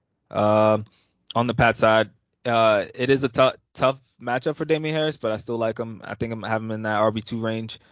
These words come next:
uh, low in R B two. Carolina's only given up three rushing touchdowns all year to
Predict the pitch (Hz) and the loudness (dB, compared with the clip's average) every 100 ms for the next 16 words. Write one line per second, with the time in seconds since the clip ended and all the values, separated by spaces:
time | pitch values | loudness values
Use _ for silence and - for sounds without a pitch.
0 | _ 104 101 107 110 113 110 107 117 113 | _ -4 -2 0 0 0 -2 -4 -4 -6
1 | - _ - 113 113 110 110 107 104 104 | -8 _ 0 0 0 -2 -4 -4 -4 -4
2 | 98 - 107 107 - 101 101 - 98 92 | -6 -6 -2 -2 -2 -6 -6 -4 -6 -4
3 | 92 101 104 104 101 98 | 0 0 2 0 0 -2